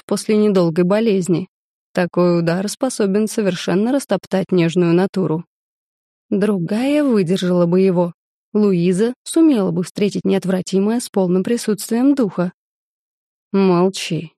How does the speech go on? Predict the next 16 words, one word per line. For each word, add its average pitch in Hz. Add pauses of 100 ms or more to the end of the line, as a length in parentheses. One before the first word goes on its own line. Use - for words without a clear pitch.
(300)
мрачно 202
перебил 190
его 175
граф, 180
отворачиваясь. 190 (1200)
Прости, 208
отец, 190 (160)
я 220
знаю, 214
что 233
ты 208
не 202
хочешь 202
вспоминать 180
об 185
этом, 180